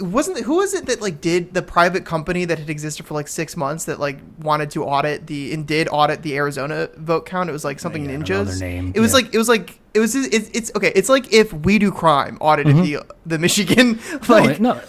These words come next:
Speaker 2: it, yeah, and, and then they were let in by w-, one of the, uh, um, uh, admins or whatever. It was, yeah, it was all, like, completely illegal and just disgusting.
Speaker 1: And also require canvassing boards to only certify election results based on the official vote counts.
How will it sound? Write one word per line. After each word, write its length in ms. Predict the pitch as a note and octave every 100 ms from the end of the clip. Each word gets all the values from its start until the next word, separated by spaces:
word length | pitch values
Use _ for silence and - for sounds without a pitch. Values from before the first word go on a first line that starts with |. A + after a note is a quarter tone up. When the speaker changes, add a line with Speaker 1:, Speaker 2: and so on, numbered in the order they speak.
| -
Speaker 2:
it, 240 | E3 E3+
yeah, 160 | D#3+ F3
and, 100 | B2+
and 160 | -
then 200 | B2+ A2+ B2
they 160 | A#2+
were 140 | A#2 G#2+
let 180 | A#2 B2
in 300 | A#2 A#2 A2+
by 220 | G#2+ G#2
w-, 260 | G#2+ C3 -
one 200 | A2 G#2+
of 80 | G#2
the, 220 | G#2 G2
uh, 260 | F#2+ G2+ G2+
um, 380 | G2 F2+ F2+ - _ _ _ _ -
uh, 200 | G2+ F2 E2 - E2+ F2 F2 - - _ -
admins 480 | A2 G2+ G#2 G2 F#2+
or 60 | G2
whatever. 580 | G2 G2 F#2+ G2 F#2+
It 100 | F#2+
was, 180 | A#2 A2+
yeah, 120 | C3+
it 40 | G2+
was 100 | F#2
all, 420 | - A2+ G#2 F#2+
like, 300 | F#2+ F2+ - -
completely 720 | - G2 - G2+ F#2 F2+ E2+ - _ _ -
illegal 480 | F#2+ F#2+ F2+ F2+
and 180 | F2 D#2+ - _
just 180 | F#2+ -
disgusting. 540 | - - E2+ - - - _ -
Speaker 1:
And 120 | F3
also 260 | D#3+ F#3 G3+
require 480 | E3+ F3+ - G#3 G#3+
canvassing 500 | G#3+ G#3 F#3+ G3 F#3
boards 340 | E3 F3+ F3 -
to 120 | E3
only 300 | F3 F#3 F#3
certify 420 | F#3 F3 E3+ D#3+
election 320 | D3+ D3 -
results 260 | D3+ D3 C#3
based 240 | D3 C#3+
on 100 | D3
the 60 | C3+
official 320 | C#3 D3+ D3
vote 220 | C3+ A#2
counts. 320 | - B2+ E3